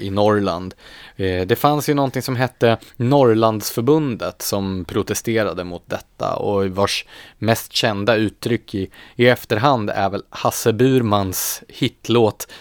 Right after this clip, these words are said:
Vi flytt int, som komponerades av Tore Skogman och som låg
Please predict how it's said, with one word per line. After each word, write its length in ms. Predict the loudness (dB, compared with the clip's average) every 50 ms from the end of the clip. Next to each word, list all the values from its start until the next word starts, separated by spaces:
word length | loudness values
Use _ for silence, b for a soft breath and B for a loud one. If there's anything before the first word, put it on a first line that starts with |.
| B B
Vi 280 | -10 -2 0 0 0 0
flytt 480 | -2 -4 -2 0 0 0 -2 _ -14 -10
int, 500 | -10 -8 -8 -8 -12 -14 -12 -14 -14 _ B B B B B B
som 380 | -4 -2 -2 -2 -2 -4 -6
komponerades 720 | -4 -4 -4 -2 -2 -2 0 0 0 0 0 -2 -6 -6
av 180 | -6 -6 -8 -6
Tore 340 | -2 0 0 2 2 2 0
Skogman 680 | 0 2 2 2 2 2 0 -2 -2 -2 -2 -2 -4
och 100 | -4 -4
som 300 | -4 -6 -6 -6 -6 -6
låg 440 | -4 -4 -2 -2 -2 -4 -4 -10